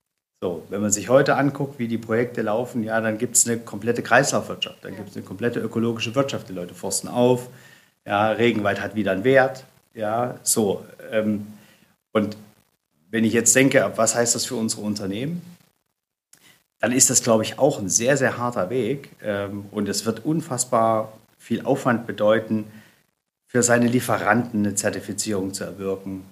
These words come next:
Speaker 1: sich selbst wiederum einem Ratingprozess zu unterziehen, den Banken wieder Reporting, ähm,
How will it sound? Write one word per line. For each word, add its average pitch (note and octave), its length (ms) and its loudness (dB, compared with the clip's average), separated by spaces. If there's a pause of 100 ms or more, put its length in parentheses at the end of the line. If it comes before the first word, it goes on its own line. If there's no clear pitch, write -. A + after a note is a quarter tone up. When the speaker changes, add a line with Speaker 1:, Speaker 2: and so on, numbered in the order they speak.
Speaker 1:
sich - 340 0
selbst A#2 460 4
wiederum G2 380 -4
einem G2 200 -6
Ratingprozess G2 680 -4
zu G#2 100 -6
unterziehen, G2+ 420 -8
den B2+ 240 2
Banken A2+ 380 0
wieder G2+ 240 -2
Reporting, F#2 640 -2 (720)
ähm, F#2+ 340 2